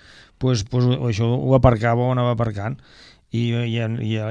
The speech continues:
i el Mas hem tingut molta sort en aquest aspecte, perquè, bueno, es va començar pel, pel, per les, per les fibres vegetals, o sigui, per la fira, després el museu i després l'empresa vostra.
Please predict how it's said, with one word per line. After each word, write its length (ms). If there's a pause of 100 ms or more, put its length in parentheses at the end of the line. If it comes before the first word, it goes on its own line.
i 100
el 80
Mas 240
hem 80
tingut 240
molta 260
sort 200
en 80
aquest 160
aspecte, 500
perquè, 240
bueno, 200
es 120
va 80
començar 480
pel, 140 (180)
pel, 400
per 160
les, 300 (160)
per 160
les 100
fibres 320
vegetals, 380
o 20
sigui, 240
per 160
la 220
fira, 420
després 320
el 80
museu 460
i 40
després 380
l'empresa 400
vostra. 360